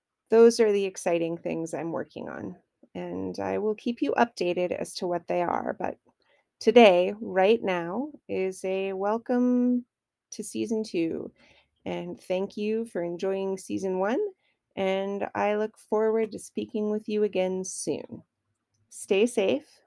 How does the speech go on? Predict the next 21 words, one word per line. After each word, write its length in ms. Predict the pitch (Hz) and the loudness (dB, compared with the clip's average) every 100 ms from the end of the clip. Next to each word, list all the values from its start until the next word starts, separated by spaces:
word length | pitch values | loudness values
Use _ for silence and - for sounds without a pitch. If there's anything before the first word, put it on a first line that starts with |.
| _ - | _ 0
out 240 | 185 - | 0 2
there 320 | 185 185 208 | 2 2 0
in 300 | 220 196 185 | -2 -2 -2
this 340 | 180 180 - - _ _ _ - | -2 -4 -8 -14 _ _ _ 0
world 460 | 190 190 185 190 | 6 8 8 4
that 200 | 185 180 - | 2 2 2
everyone 480 | 180 185 180 180 185 | 0 0 0 -2 -2
has 220 | 190 180 | -6 -8
decided 720 | - 180 185 175 180 175 - - | -10 -4 0 2 2 0 -2 -4
is 220 | 180 - | -6 -6
post-covid, 960 | - 180 180 - - 185 175 175 170 - _ _ _ _ _ | -6 -6 -6 -12 -4 0 2 0 0 -8 _ _ _ _ _
even 520 | 190 180 175 175 170 - | -2 0 0 0 -4 -4
while 480 | 180 180 175 175 | 0 2 2 -2
science 560 | 180 - 175 175 170 170 | -6 -4 -2 0 -2 -6
screams 640 | - - 175 175 165 165 - | -10 -6 -2 0 0 -4 -8
to 120 | - | -6
the 260 | 160 170 - - | -2 -2 -4 -12
top 280 | - 165 165 - - | -8 -6 -6 -10 -8
of 240 | - - - - _ _ _ - | -4 -4 -6 -16 _ _ _ -12
the 60 | |
stars 680 | 185 - 165 156 151 165 - | -8 2 4 6 4 0 -8